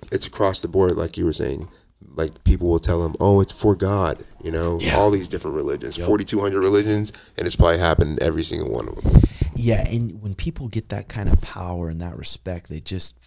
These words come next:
Speaker 2: feel like no one can do anything to him. So I can act however the fuck I want. I can do whatever I want with kids, whatever it is.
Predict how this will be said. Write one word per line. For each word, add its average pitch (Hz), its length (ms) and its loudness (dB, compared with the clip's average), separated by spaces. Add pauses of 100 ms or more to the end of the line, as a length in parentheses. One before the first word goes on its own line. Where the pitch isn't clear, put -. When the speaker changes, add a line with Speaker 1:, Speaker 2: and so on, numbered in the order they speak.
(120)
Speaker 2:
feel 90 340 -6
like 71 300 -12 (460)
no 90 140 -6
one 90 260 -8
can 82 180 -8
do 80 200 -8 (160)
anything 80 460 -10
to 67 80 -16
him. 60 180 -18 (100)
So - 180 -6
I 107 160 2
can - 200 -4 (100)
act 101 340 -10
however 101 380 -2
the 98 120 -2
fuck - 280 -6
I 92 120 -2
want. 85 480 -6 (720)
I 90 100 -8
can 90 160 -6
do 90 160 -2
whatever 90 320 -2
I 85 100 -4
want 82 360 -6 (600)
with 87 220 -10
kids, 98 440 0
whatever 92 320 -2
it 90 60 -4
is. 87 260 -4